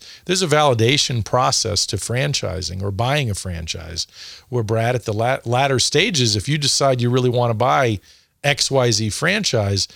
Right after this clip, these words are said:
one of the last steps when the corporation likes you a lot, you like them a lot, is, "Hey, Brad, by the way, here's a list of all of our franchisees.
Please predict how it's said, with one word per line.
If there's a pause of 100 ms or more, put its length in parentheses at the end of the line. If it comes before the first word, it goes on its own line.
(180)
one
of
the
last
steps
when
the
corporation
likes
you
a
lot, (340)
you
like
them
a
lot, (340)
is,
"Hey,
Brad, (140)
by
the
way,
here's
a
list
of
all
of
our
franchisees.